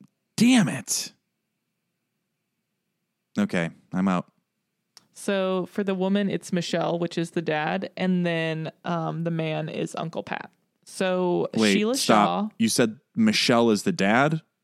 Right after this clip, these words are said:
Speaker 2: No, Michelle is the mom. So sorry. Michelle's
Speaker 1: Okay.
Speaker 2: the mom.
Speaker 1: Got
Speaker 2: And
Speaker 1: it.
Speaker 2: then the guy is Uncle Pat.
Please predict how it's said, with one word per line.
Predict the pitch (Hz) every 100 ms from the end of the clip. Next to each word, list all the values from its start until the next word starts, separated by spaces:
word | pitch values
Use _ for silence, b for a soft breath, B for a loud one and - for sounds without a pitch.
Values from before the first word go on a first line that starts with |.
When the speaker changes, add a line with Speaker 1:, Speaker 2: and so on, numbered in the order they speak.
| _ _ _ -
Speaker 2:
No, | 175
Michelle | 170 180 - 202 208
is | 190 180
the | 170
mom. | 156 110 - 185
So | - - 180
sorry. | - - - 214 - _ _ _ -
Michelle's | 233 180
Speaker 1:
Okay. | 180
Speaker 2:
the | 170
mom. | 160 - 214 - _ _ _ _ _ _ _ _ -
Speaker 1:
Got | 95 160
Speaker 2:
And | 185
Speaker 1:
it. |
Speaker 2:
then | 175 165 160 -
the | 170
guy | 170 170 160 160
is | - - 170
Uncle | 165 170 -
Pat. | - -